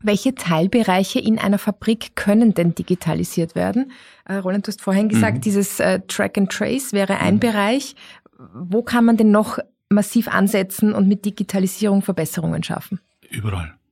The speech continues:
Speaker 1: Überall.
Speaker 3: Überall.
Speaker 1: <laughs>
Speaker 3: Also es, es gibt, es gibt meines, meines Erachtens, äh, jetzt bis auf,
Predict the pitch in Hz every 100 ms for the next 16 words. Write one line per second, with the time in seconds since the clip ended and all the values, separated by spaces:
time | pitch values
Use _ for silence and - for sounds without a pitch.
0 | _ _ 165 180 139 - - 120 98 82
1 | - - 220 107 117 101 - - _ _
2 | _ 113 - 120 - 117 - 123 - 117
3 | - 107 110 117 113 110 107 110 98 107
4 | - 107 95 - - 101 - 113 - -
5 | 110 107 98 -